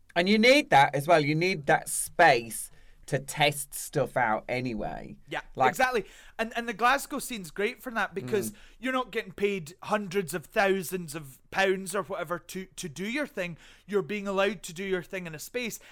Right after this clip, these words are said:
Speaker 2: And that's important when you're starting out in drag. Uh, you know, it's important to have a space, have people that, uh, surround you with positivity. I mean, I remember one gig I did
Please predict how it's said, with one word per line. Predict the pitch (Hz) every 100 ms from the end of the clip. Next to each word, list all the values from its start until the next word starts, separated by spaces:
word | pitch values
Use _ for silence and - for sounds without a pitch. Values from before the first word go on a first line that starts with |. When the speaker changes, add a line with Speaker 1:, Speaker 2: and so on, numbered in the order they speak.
| - -
Speaker 2:
And | 269
that's | 403 415
important | 370 - 320 370 349 269
when | - 226
you're | 233
starting | - - - 220 220 - - 220 190
out | - 190 262 - 330
in | 311 247
drag. | 175 143 123 120 143 - - - -
Uh, | 180 185 175 - - -
you | 214
know, |
it's | 220 240
important | 208 240 240 214
to | 180
have | 208 214
a |
space, | - - 190 196 233 - - - _
have | - 214 -
people | 220 - 202
that, | 190 196 _ -
uh, | 175 170 170 - - _
surround | - 233 262 240
you | 262
with | -
positivity. | 247 254 254 247 233 190 247 233
I |
mean, | 254 -
I | 214
remember | 285 330 240 202 185 - - -
one | 175 208 220
gig | 254 233
I | 202
did | 165 165 139